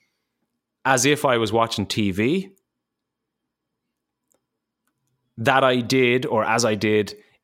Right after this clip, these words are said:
if I was going for a run, it would suddenly become too much insulin. Because the run is gonna pull my bloods down,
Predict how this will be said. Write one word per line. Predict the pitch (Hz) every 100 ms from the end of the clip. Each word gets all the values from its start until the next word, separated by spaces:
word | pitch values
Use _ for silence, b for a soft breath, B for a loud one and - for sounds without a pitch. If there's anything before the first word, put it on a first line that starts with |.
| -
if | 160 165
I | 135
was | 113 127 185 160
going | 131 113
for | - 101
a |
run, | 101 101 104 104
it | 117
would | 110
suddenly | - 113 110 104
become | 98 98 - 101 95
too | - 98
much | 98 95
insulin. | 95 95 90 80 _ _ _ _ _ _ _ _ _ _ _ -
Because | 101 107
the | 104
run | 101 117 139 120 127 127 B B
is | 104
gonna | 110 101
pull | - 110
my | 101 87
bloods | 95 92 -
down, | 113 139 156